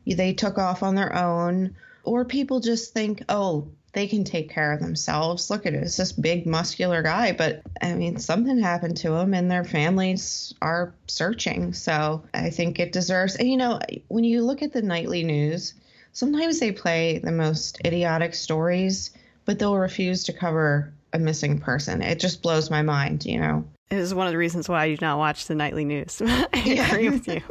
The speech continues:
Speaker 1: <laughs>
Speaker 2: There's
Speaker 1: Right.
Speaker 2: a lot of ridiculous stuff out there.
Speaker 1: Right. It is. I can't stand it sometimes. So I don't understand some of their reasoning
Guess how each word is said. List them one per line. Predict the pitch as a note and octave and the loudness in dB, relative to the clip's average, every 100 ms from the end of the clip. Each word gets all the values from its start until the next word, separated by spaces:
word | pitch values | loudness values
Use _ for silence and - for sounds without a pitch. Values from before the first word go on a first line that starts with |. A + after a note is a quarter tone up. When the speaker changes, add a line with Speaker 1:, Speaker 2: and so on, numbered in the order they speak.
| - - | -14 -16
Speaker 1:
<laughs> | - - | -20 -14
Speaker 2:
There's | G4+ G#4 D#4+ | -10 -8 -4
Speaker 1:
Right. | C4 B3 | 0 2
Speaker 2:
a | F#3 | 2
lot | F3 E3 | 2 0
of | E3 | -2
ridiculous | E3 F#3+ F3+ F3 D#3+ | 0 -2 0 0 -2
stuff | - E3+ E3+ | -2 -2 -2
out | - D#3 - | -2 -6 -2
there. | C#3+ D3 D#3+ _ _ - | -2 -2 -4 _ _ -4
Speaker 1:
Right. | A3 A#3+ F3 - - | 0 0 -2 -8 -10
It | G3+ G#3 | -4 -2
is. | C4+ G3+ G3 G3 - - | 0 0 -4 -12 -18 -4
I | F#3+ | -4
can't | A3 B3 A3 G#3+ | -2 0 0 0
stand | - A3+ D4 | -2 0 0
it | - | -2
sometimes. | G3 F#3+ F#3 F3 F#3 | -2 0 2 0 0
So | - F3 E3+ E3 - - | 0 0 0 -4 -18 -8
I | - A3 B3 | -2 2 2
don't | A#3 G#3+ | 2 2
understand | G3 F#3 F#3 - F3+ F3 E3+ E3+ E3+ - _ _ | 0 0 -2 -4 -4 -2 -2 -4 -6 -14 _ _
some | - - F#3 | -8 -2 -2
of | F3 | 0
their | E3+ D#3+ | 0 2
reasoning | D#3+ D#3+ D#3+ C#3 D#3 - | 0 -2 -2 -2 -2 -4